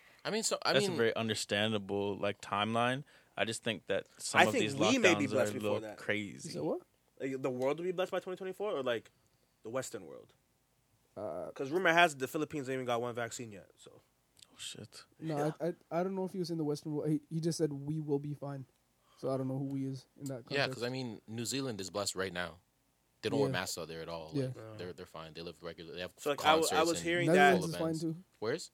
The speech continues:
Speaker 4: Netherlands is fine
Speaker 1: Oh, true.
Speaker 4: as
Speaker 3: I was
Speaker 4: well.
Speaker 3: hearing that the coronavirus to be turned into, like, a, you know, some places have it, some places don't,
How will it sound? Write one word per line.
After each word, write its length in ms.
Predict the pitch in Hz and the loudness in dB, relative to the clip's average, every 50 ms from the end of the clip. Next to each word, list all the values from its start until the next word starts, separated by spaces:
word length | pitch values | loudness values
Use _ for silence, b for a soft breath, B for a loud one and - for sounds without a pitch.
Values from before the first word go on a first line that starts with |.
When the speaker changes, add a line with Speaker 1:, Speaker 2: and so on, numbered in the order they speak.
| _ _ | _ _
Speaker 4:
Netherlands 380 | 147 156 160 160 156 156 151 151 | -2 0 2 2 2 0 0 -2
is 100 | 143 - | -6 -8
fine 200 | - 147 143 143 | -8 -8 -6 -4
Speaker 1:
Oh, 120 | - 92 | -6 -6
true. 200 | 90 - - 92 90 _ | -6 -8 -12 -14 -14 _
Speaker 4:
as 80 | - 151 | -6 -2
Speaker 3:
I 40 | 131 | 0
was 140 | 139 147 139 - | 0 0 0 0
Speaker 4:
well. 60 | 165 | -2
Speaker 3:
hearing 140 | 165 175 170 | -2 0 -2
that 100 | 160 135 | -2 -4
the 80 | 139 | -4
coronavirus 680 | 123 - - 139 139 139 139 135 135 131 131 135 135 - | -8 -4 -4 -2 -2 -2 -2 -4 -2 -2 -2 -2 -4 -8
to 60 | 135 | -10
be 100 | 120 123 | -12 -12
turned 260 | 120 - - 120 120 | -10 -8 -8 -8 -8
into, 160 | 123 117 - 117 | -8 -10 -10 -8
like, 240 | 117 117 110 - | -8 -8 -8 -8
a, 280 | 110 110 107 104 104 104 - _ _ _ _ _ _ _ _ _ _ _ _ _ _ - | -8 -8 -8 -8 -10 -12 -18 _ _ _ _ _ _ _ _ _ _ _ _ _ _ -14
you 80 | 117 | -12
know, 140 | 113 110 107 | -10 -10 -8
some 240 | - - 127 120 113 | -6 -6 -6 -6 -6
places 260 | - 120 117 110 - | -8 -10 -10 -10 -10
have 220 | 113 110 110 101 | -10 -10 -10 -10
it, 60 | 107 - | -10 -12
some 160 | - 117 110 | -12 -12 -10
places 260 | - 117 110 107 - | -10 -10 -10 -10 -8
don't, 360 | - 113 110 110 110 107 104 | -8 -8 -8 -6 -8 -10 -12